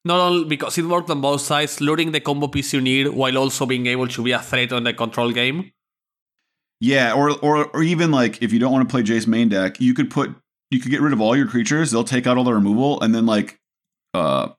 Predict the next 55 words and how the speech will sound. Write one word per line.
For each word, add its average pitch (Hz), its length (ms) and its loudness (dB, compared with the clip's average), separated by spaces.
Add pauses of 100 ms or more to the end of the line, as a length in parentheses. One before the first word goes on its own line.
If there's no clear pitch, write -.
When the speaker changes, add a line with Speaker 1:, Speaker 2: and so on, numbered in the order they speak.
(420)
Speaker 2:
Nassif 135 360 2
also 107 220 -2
does 95 180 0
this. 90 140 -2
He 123 80 2
brings 127 260 2
in, 120 60 2
like, 104 160 0
two 127 180 0
Jace 107 180 0
Vryn's 101 180 -2
Prodigy 95 440 0
out 87 100 -2
of 82 140 -2
board. 85 420 -2 (540)
Speaker 1:
Yeah. 147 240 -4 (320)
Speaker 2:
So 127 140 0
they 127 140 2
take 151 240 -2
out 147 120 0
the 135 100 0
removal, 131 440 2
'cause 117 340 -2
r-, 98 200 -10
removal 117 340 2
doesn't 104 220 0
really 101 200 0
kill 104 280 -2
Teresian 104 400 0
Mindbreaker, 90 520 0
right? 92 300 0
Speaker 1:
Hmm. 127 240 -4 (320)
Speaker 2:
Now 123 160 2
you're 175 100 2
playing 123 280 2
Jace, 120 400 0
right? 104 240 0
And 107 160 4
Jace 123 320 2
is 110 100 0
getting 113 220 2
back 107 260 0
your 101 80 -2
Thoughtseize, 95 560 0
it's 92 140 -2
getting 104 200 2
back 98 200 0
your 101 80 -2
Fatal 92 240 -2
Push, 95 240 -2
it's, 95 220 -4
it's - 200 -4
dominating 98 720 0
the 87 60 -2
board. 85 440 -2